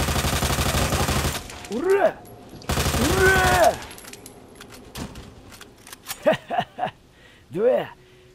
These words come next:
この無限で弾が出るこのマシンガン。わあ、お前。うれ。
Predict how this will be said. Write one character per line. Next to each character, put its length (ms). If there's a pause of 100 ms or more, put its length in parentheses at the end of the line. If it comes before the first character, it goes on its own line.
こ 160
の 300 (360)
無 160
限 300
で 400
弾 240
が 100
出 100
る 80
こ 140
の 60
マ 140
シ 180
ン 40
ガ 320 (580)
ン。 40
わ 240
あ、 60
お 20
前。 600 (540)
う 220
れ。 220